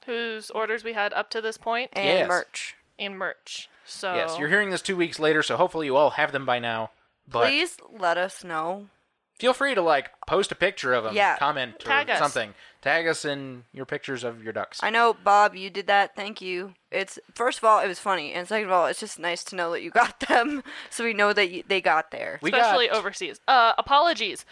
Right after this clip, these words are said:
Speaker 1: to all of our international people who requested those. We did have to tape the ducks a little, um,
Speaker 3: Flat.
Speaker 1: squished. Listen, it cut the price of the postage in half, so deal with it.
Speaker 3: Sorry. But also, thank you for ordering so many of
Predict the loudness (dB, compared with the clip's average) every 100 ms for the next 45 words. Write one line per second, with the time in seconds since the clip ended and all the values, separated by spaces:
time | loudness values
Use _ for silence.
0 | -20 _ -8 2 4 4 4 4 4 2
1 | 0 0 2 0 -2 -4 -4 -4 -6 -6
2 | -2 -2 -2 -4 0 0 -2 -8 -2 -2
3 | 2 2 0 -8 -4 -2 -2 _ -10 -4
4 | 0 0 -2 -4 -2 -2 -2 -2 -4 -8
5 | _ _ -8 -2 0 0 -2 -12 -10 -2
6 | -2 -2 -8 -12 _ -2 0 0 -8 -2
7 | -4 0 -2 -2 -4 0 0 0 -6 -8
8 | -4 -4 -4 -8 -8 -2 0 2 0 _
9 | -8 0 4 4 4 0 -2 -6 _ _
10 | -10 -10 -10 -12 -14 _ 0 2 4 0
11 | -8 -20 -20 _ 0 2 4 4 2 0
12 | 0 0 -6 _ _ -6 -4 -4 -6 -6
13 | -10 -8 -6 -6 -10 _ _ -10 -10 -10
14 | -14 -14 -14 -16